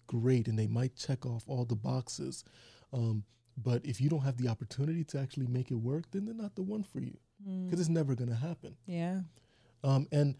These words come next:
Speaker 1: and it's also timing. If the timing isn't right, you know, then, then that's not the one for you either. And the more you can, the, the, the quicker you can understand that, the more you can get back into the, get, get,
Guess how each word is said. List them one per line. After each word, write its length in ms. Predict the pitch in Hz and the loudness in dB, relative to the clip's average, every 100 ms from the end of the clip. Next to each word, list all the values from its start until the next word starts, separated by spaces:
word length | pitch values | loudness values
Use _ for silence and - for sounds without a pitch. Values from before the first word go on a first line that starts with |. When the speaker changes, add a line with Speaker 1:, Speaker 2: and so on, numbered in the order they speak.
| - - | -6 2
Speaker 1:
and 100 | 151 | 2
it's 140 | 156 | 2
also 640 | 160 185 - 170 160 147 - _ _ _ _ | -2 -2 0 2 2 0 -4 _ _ _ _
timing. 680 | - 185 233 175 110 98 104 _ | -8 -6 -2 0 0 -2 -8 _
If 100 | 139 | -8
the 100 | 160 | -6
timing 560 | - - 147 190 202 139 | -6 -4 -2 2 2 0
isn't 280 | 131 147 139 | -2 -2 -4
right, 560 | 113 156 139 - - - - _ _ _ _ _ _ _ 147 | -4 -2 -2 -4 -10 -20 -20 _ _ _ _ _ _ _ -2
you 140 | 143 | 2
know, 380 | 135 143 160 160 - | 2 2 0 -2 0
then, 360 | 147 151 143 | 2 2 2
then 300 | 143 147 147 - 147 | 2 2 0 -4 -2
that's 240 | 135 147 | 0 2
not 180 | 202 190 | 2 2
the 60 | 175 | 2
one 180 | 165 170 | 2 -2
for 200 | - 180 | -2 -2
you 220 | 170 180 226 | -2 -4 -8
either. 260 | 190 120 101 _ _ _ _ _ _ _ - | -8 -6 -8 _ _ _ _ _ _ _ 2
And 180 | 151 139 | 4 4
the 80 | |
more 320 | 123 127 160 180 | 4 2 2 2
you 140 | 175 | 0
can, 260 | - 170 143 | 0 -2 -2
the, 80 | |
the, 260 | 156 135 151 143 | -4 0 0 0
the 100 | 139 | -4
quicker 340 | - 185 196 | -2 -2 2
you 140 | 190 175 | 2 2
can 140 | 165 | 0
understand 580 | 147 127 - 143 139 143 | 0 0 -2 -2 0 0
that, 200 | 123 - | -2 -2
the 60 | 123 | -4
more 300 | 120 135 160 | -2 -2 -2
you 60 | |
can 120 | - 165 | -2 -2
get 220 | 156 120 | -2 -2
back 280 | 135 151 160 | -4 -2 -4
into 200 | 147 156 | -4 -2
the, 200 | 143 120 - - - _ - | 0 -2 -6 -20 -20 _ -10
get, 460 | - 160 143 143 | -8 -6 -6 -6
get, 140 | 170 | -8